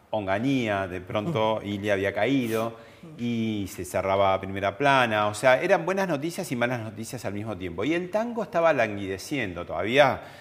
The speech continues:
Speaker 1: florecía Troilo y, este, estaba la, la, la, la orquesta del maestro, eh, Pugliese y cantaba Goyeneche y Rivero, ¿no? Pero man-, se estaba como cayendo. Estaba Astor Piazzolla, que lo, lo,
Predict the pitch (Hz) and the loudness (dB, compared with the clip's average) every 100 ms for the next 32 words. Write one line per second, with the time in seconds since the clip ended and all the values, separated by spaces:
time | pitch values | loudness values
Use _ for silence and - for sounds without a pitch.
0 | - - - 95 92 90 - 101 95 82 | -20 -16 -4 -2 -2 -6 0 2 2 2
1 | 101 113 123 117 98 92 92 92 90 90 | 2 6 8 6 4 0 -2 0 0 -4
2 | 87 90 98 85 - 95 92 87 85 87 | -6 -8 -8 -6 0 2 2 -2 -4 -4
3 | 85 85 82 78 80 95 92 85 92 104 | -4 -6 -8 -8 -12 -6 -6 -6 -8 -6
4 | 90 95 95 87 82 - - - - 87 | -6 -6 -6 -6 -8 -14 -20 -18 -14 -12
5 | 82 92 98 123 127 120 - 92 92 90 | -10 -8 -2 2 2 0 -4 -4 -2 0
6 | 95 92 87 87 92 104 110 95 - 87 | 0 0 -2 -8 -6 -4 -4 -6 -8 -8
7 | 90 98 110 104 95 92 139 185 151 131 | -4 2 4 2 0 0 -2 0 2 2
8 | 123 135 180 156 143 131 - 117 160 185 | 0 -2 -4 -6 -8 -10 -12 -2 4 6
9 | 190 - 113 107 98 95 117 90 82 87 | 4 0 -4 0 0 -2 -4 -4 -6 -10
10 | - - - 113 131 - - 87 92 - | -14 -4 6 8 8 4 -2 0 -4 2
11 | 165 123 90 82 87 82 82 80 92 85 | 6 6 4 0 -2 -4 -6 -4 -2 -2